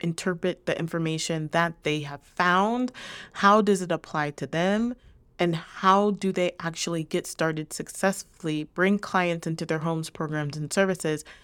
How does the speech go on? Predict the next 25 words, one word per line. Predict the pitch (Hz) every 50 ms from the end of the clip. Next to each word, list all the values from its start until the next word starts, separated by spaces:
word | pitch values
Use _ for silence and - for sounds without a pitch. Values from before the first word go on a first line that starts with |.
| _ _ -
and | - 165 160
to | 165
scale | 151 - - - - 143 127 123
their | 127 131
business. | 131 147 151 147 - - - - - - - - - - _ - - - - - - -
So | - - 254 233 220 208 202 - - _ _ _ _ _ _ -
I | 202
developed | 202 170 202 170 - - - 170 214 220 226 233 240 240 240 - - - - -
this | 165 - 185 185 180 180 - - - - _
framework | _ - - - 208 202 196 180 156 143 135 135 - 226 - - _ _ _ _ _ _ _ _ _ _
to | - -
be | 170 190 180 175
able | 175 156 160 160
to | 156 160
do | 143 - 165 165 160
that. | 156 - - 53 - - - - - - _ _ _ _ _ _ _
And | - 190 196 190 190 190 185 175 - -
what | - 170 165 214 277
it | 294 277 233 185
does | 170 190 190 180 170 160 165
is | - - - 165 165
it | 185 175 - - _
not | - 170 185 196 233 - - -
only, | 214 254 277 220 170 165 165 165 185 214 226 -
again, | - 160 - 226 240 202 160 156 175 202 208